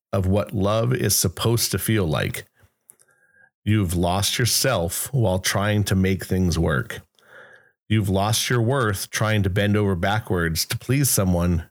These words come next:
who isn't appreciating everything you do. How much more time are you going to waste trying to be happy?" The, I think that's the whole point. That last line for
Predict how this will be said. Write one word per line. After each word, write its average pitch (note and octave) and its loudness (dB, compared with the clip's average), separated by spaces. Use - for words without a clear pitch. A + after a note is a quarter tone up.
who A2 0
isn't D#3+ 2
appreciating A#2 0
everything G#2 2
you F#2+ 2
do. F2 0
How A#2 0
much C#3+ 0
more D3+ 2
time G#2 0
are A2 2
you G2+ 2
going G2+ 2
to - 0
waste G#2 0
trying G2+ 0
to F#2 0
be E2 2
happy?" - 0
The, E3 -2
I C#3 0
think E3+ 0
that's B2+ 0
the A#2+ 0
whole A2+ 2
point. F#2+ -4
That - -2
last A2 0
line F#2+ 2
for G#2 -2